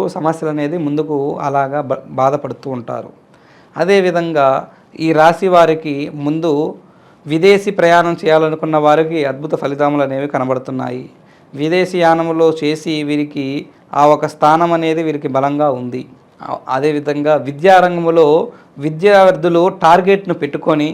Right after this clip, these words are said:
దానికి తగ్గట్టుగా కష్టం అనేది చేయాలి. వీరికి టార్గెట్ లేకుండా సాధారణంగా చదివితే విద్యను ముందుకు స్థా-, సాధించుకోలేరు.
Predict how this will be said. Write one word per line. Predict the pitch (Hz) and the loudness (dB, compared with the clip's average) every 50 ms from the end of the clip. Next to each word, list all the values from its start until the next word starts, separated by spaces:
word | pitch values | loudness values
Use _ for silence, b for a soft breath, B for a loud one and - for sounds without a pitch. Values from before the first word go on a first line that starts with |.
| - 143 139 | -8 -2 0
దానికి | 147 156 156 151 139 | 2 2 2 2 2
తగ్గట్టుగా | - 156 151 170 185 - 190 170 185 180 | 0 2 2 2 0 0 2 2 4 4
కష్టం | 175 - 156 156 - - 165 165 160 | 4 2 -2 -2 -2 -2 -2 0 0
అనేది | 156 156 156 156 156 - | -2 -2 -4 -6 -6 -6
చేయాలి. | 139 135 135 131 131 127 127 - - - b b b b b b b b b _ 139 | -4 -2 -2 -2 -2 -4 -6 -10 -12 -18 b b b b b b b b b _ -6
వీరికి | 139 151 170 175 180 156 170 170 165 170 | -2 0 0 0 0 0 0 0 0 0
టార్గెట్ | - - 165 156 175 180 180 190 185 - | 2 2 2 4 4 4 2 0 0 2
లేకుండా | 185 170 170 170 175 170 170 170 165 165 165 - | 2 2 2 2 0 -2 0 0 0 0 2 2
సాధారణంగా | 160 165 170 165 165 160 160 160 156 156 156 | 4 4 6 4 4 2 0 -2 -4 -4 -4
చదివితే | 147 139 151 151 147 165 156 | -6 -6 -6 -4 -4 -4 -4
విద్యను | 139 139 139 147 165 160 | -2 -4 -2 0 0 0
ముందుకు | 151 143 143 147 151 156 156 156 151 | 0 -2 -4 -4 -4 -4 -4 -6 -6
స్థా-, | - 147 139 139 139 143 160 147 - | -4 -4 -2 -2 -4 -6 -10 -12 -10
సాధించుకోలేరు. | - 143 139 143 147 143 147 - 139 131 127 123 120 120 | -8 -6 -6 -6 -8 -10 -8 -8 -8 -6 -6 -8 -10 -12